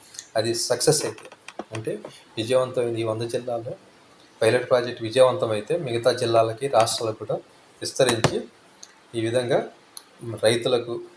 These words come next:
మంచి చేసే విధానం, అలాగే రైతుల ఆర్థిక పరిస్థితి మెరుగుపరిచే విధంగా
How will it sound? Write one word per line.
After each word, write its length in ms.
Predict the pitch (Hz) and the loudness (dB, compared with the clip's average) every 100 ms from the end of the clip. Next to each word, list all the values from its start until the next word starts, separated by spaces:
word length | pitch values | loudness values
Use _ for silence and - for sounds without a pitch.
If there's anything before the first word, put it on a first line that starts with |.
| - - | -20 -12
మంచి 200 | 113 - - | -8 -6 -4
చేసే 240 | 127 123 120 | -2 -2 -2
విధానం, 280 | 113 113 117 117 - - _ - - - - - | 0 -2 -4 -10 -18 -20 _ -20 -20 -20 -18 -4
అలాగే 200 | 110 113 110 | 0 2 2
రైతుల 260 | 113 120 113 107 | 0 0 2 2
ఆర్థిక 280 | 110 117 110 | 0 -2 -2
పరిస్థితి 360 | 110 110 - 110 107 | 0 0 -2 -4 -4
మెరుగుపరిచే 460 | 110 107 - - 107 | -4 -6 -8 -8 -6
విధంగా 280 | 101 104 | -4 -6